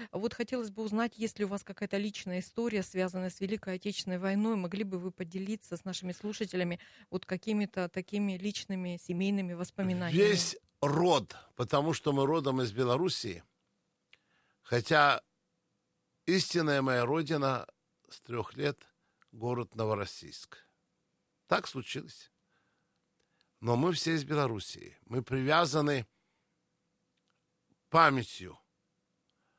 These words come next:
Speaker 2: И все, что происходит вот и сейчас, это боль.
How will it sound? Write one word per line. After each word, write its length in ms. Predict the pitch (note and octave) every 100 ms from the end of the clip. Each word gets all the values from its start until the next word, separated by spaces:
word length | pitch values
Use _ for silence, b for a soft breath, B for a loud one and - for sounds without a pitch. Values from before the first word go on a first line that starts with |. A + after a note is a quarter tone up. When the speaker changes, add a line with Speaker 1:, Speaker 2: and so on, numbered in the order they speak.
| _ _ _ _ _ _ _ _
Speaker 2:
И 100 | B2+
все, 240 | A#2 - D#3+
что 180 | - D#3+
происходит 640 | D3 D#3 C3 - D3+ D3
вот 200 | D3+ -
и 60 | C3
сейчас, 520 | - C#3+ - E3 -
это 340 | C3+ - C#3 - _ _ _ _ _ _ _ _ _ _ _ _ _ _
боль. 460 | G#2+ G#2 G#2+ G2+